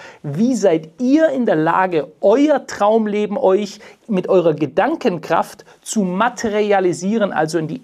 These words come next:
echte Welt zu holen, die Wünsche, die ihr habt, wirklich ausleben zu können? Und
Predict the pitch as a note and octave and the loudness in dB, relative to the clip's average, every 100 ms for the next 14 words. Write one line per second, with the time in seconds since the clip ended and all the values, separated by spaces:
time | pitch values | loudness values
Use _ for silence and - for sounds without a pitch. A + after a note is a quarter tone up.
0 | - B3 A#3 - A3+ F3 D3 F#3+ G#3+ - | -2 -2 -2 -4 -2 0 2 4 2 0
1 | E3+ D#3 D3+ C#3 C3 - A#3+ A#3 A#3 D4 | -4 -2 0 -2 -8 -6 0 2 0 -2
2 | - E3+ E3+ D#3 G3 - - - D#3+ A#3 | -4 -2 0 0 -2 -6 -20 -10 -4 -2
3 | G#3+ E3 F3+ A3 A3 E3 E3+ D#3+ D#3+ E3 | -2 -4 0 -2 0 0 0 -2 -4 -2
4 | D3+ D3+ D3 | -2 -4 -10